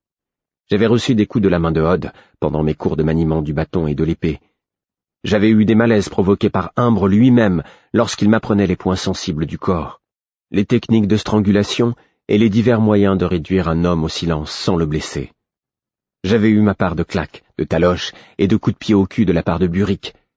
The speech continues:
certains justifiés, d'autres motivés par l'énervement d'un homme occupé. Mais je n'avais jamais vu personne frapper avec un tel plaisir.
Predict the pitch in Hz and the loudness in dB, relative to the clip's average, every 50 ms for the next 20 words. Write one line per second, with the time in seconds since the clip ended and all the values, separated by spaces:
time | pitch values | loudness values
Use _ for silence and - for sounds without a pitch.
0 | _ _ _ _ _ _ - - 117 104 - - 110 107 98 107 98 - - 113 | _ _ _ _ _ _ -6 -4 -4 -2 0 0 0 0 0 -2 -4 -4 -8 -12
1 | - - - 85 73 - - _ _ _ - 71 73 95 90 92 - - 85 82 | -6 -4 -2 -2 -2 -4 -8 _ _ _ -8 -2 0 0 0 0 0 -2 0 0
2 | 92 90 - - 95 85 104 110 104 95 - 95 87 87 95 98 98 98 90 98 | 0 0 -2 -4 -2 0 2 2 2 0 -2 -2 0 0 2 2 2 2 2 0
3 | 98 95 98 98 95 87 87 87 90 87 80 80 - - - - - 82 69 64 | 0 2 2 2 0 0 0 0 0 0 0 -2 -4 -6 -10 -6 -6 -6 -6 -6
4 | - _ _ _ _ _ _ _ _ _ _ _ _ _ _ _ _ _ _ _ | -10 _ _ _ _ _ _ _ _ _ _ _ _ _ _ _ _ _ _ _
5 | - 73 76 80 80 90 87 90 82 87 87 82 90 87 82 85 80 82 80 - | -4 -4 -2 -2 0 -2 -2 0 -2 -2 -2 -2 -2 -2 -2 -2 -4 -4 -6 -6
6 | 90 82 - - 90 82 80 - - - 76 - 90 78 73 69 71 - - 71 | -6 -6 -4 -6 -6 -6 -6 -6 -8 -8 -6 -4 -4 -4 -4 -6 -8 -8 -10 -12
7 | 69 - 67 - - - 73 69 69 69 62 60 67 - - | -12 -12 -14 -16 -12 -12 -12 -12 -12 -14 -16 -18 -20 -20 -20